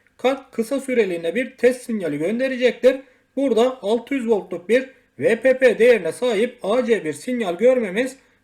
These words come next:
modülün çalıştığı anlamına gelir. Kartın iki yüz yirmi volt enerjisini açıyorum. Şu an rölemiz çekti. Evet, test sinyalimizi yakaladık ve ekrana sabitledik. Yukarıya baktığımız zaman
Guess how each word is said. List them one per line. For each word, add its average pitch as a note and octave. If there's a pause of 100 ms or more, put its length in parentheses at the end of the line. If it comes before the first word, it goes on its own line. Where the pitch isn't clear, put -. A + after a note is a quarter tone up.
modülün A#3
çalıştığı E3
anlamına C4
gelir. A#3+ (580)
Kartın C4+
iki A#3
yüz A#3+
yirmi B3+
volt A#3+
enerjisini A#3
açıyorum. B3+ (1800)
Şu C#4+
an B3+
rölemiz A3+
çekti. C#4 (640)
Evet, A3+ (140)
test C4+
sinyalimizi F#3+
yakaladık A3+
ve A#3+ (300)
ekrana G#3+
sabitledik. A#3 (260)
Yukarıya A3
baktığımız F#3
zaman A3+